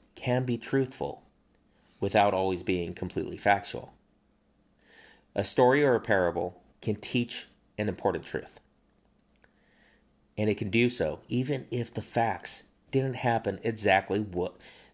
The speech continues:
the way that it says. So to me, the miracle of Easter is that it is possible for a tragedy to become something triumphant. What we would expect to be the end,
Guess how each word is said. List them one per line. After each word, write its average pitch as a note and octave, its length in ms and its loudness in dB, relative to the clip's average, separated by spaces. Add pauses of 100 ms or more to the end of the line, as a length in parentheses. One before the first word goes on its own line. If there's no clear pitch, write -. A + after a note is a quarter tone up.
(280)
the A#2 140 2
way G2 280 4
that F#2 380 -2
it A2+ 120 -2
says. - 440 -2 (920)
So A2 200 2
to G2+ 160 -2
me, A#2 460 0 (160)
the - 60 -2
miracle B2+ 460 4
of G#2+ 100 0
Easter G#2+ 400 0
is G#2+ 200 -2
that A#2 180 0
it A#2 220 -2
is A#2+ 280 -4
possible A#2 840 0 (300)
for C3+ 220 4
a B2+ 80 4
tragedy C3 640 4
to B2+ 180 -4
become G2 580 0 (400)
something G#2 360 -2
triumphant. F2 680 -2 (960)
What A#2+ 200 6
we C#3 140 4
would B2 180 2
expect - 680 -2
to C3+ 120 -8
be G#2+ 520 -2
the - 200 -2
end, F2 360 -4